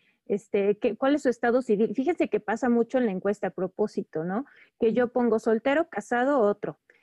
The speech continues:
Y ponen viuda, separada, ya casi me separo, dejada, o sea, ponen, es, de verdad,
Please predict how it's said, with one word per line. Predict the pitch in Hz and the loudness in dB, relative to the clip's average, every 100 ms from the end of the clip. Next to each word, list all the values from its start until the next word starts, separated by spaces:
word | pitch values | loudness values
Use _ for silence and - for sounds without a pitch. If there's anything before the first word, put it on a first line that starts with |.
| _ | _
Y | 220 | -4
ponen | - 214 220 220 214 | 0 2 2 2 4
viuda, | 226 247 254 254 254 247 240 | 2 4 2 2 2 2 0
separada, | - 208 - 190 190 214 220 226 226 | 0 -2 -2 -2 0 0 0 0 2
ya | 220 247 | 2 -2
casi | - 262 262 - 269 | -4 -4 -2 0 2
me | 233 | 2
separo, | 208 202 - - 214 220 226 226 226 220 - 202 | 2 -2 -2 -2 -2 0 0 2 2 0 -6 -2
dejada, | 233 202 - 226 226 233 233 233 226 | 0 -2 -4 -2 0 0 0 0 0
o | 233 | -2
sea, | 262 220 - _ _ | -2 -4 -8 _ _
ponen, | 311 330 381 - | 0 2 2 0
es, | 262 220 | 0 0
de | 240 233 | 0 2
verdad, | 247 247 311 277 | 2 2 0 0